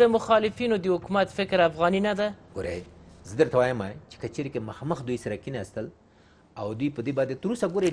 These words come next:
Speaker 2: ډېر لرې
Speaker 1: هغوی
Speaker 2: دی.
Speaker 1: شرایط لري
Speaker 2: ګورئ.
Speaker 1: چې کله بهرني ځواکونه ووتل، موږ مخامخ کینو.
Speaker 2: ګورئ، زه درته وایم چې دا ټول کارونه نه، یا تر اوسه ډېر لرې دی، ف-،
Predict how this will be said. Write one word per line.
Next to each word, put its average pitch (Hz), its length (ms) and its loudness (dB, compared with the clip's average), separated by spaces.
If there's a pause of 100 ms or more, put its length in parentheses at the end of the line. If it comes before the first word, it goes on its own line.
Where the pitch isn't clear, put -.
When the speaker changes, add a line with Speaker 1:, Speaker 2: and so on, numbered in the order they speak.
Speaker 2:
ډېر 208 180 2 (100)
لرې 190 140 8
Speaker 1:
هغوی 185 140 4
Speaker 2:
دی. - 80 -4
Speaker 1:
شرایط 233 460 4
لري 143 260 0
Speaker 2:
ګورئ. - 220 8
Speaker 1:
چې - 120 -2
کله 220 640 4
بهرني 175 360 4 (100)
ځواکونه 175 420 2
ووتل، 220 380 2 (100)
موږ 214 80 0 (100)
مخامخ 170 480 0
کینو. 113 260 -6 (100)
Speaker 2:
ګورئ، 113 140 2 (440)
زه 123 80 0
درته 120 180 0
وایم 117 240 2
چې - 140 -8 (160)
دا 123 80 0 (160)
ټول 151 260 0
کارونه 110 260 -2 (220)
نه، 117 80 -4 (300)
یا 123 60 0
تر 123 200 -6
اوسه 123 160 -6
ډېر 123 220 -2 (120)
لرې 123 200 2
دی، 87 140 -8
ف-، 87 140 -8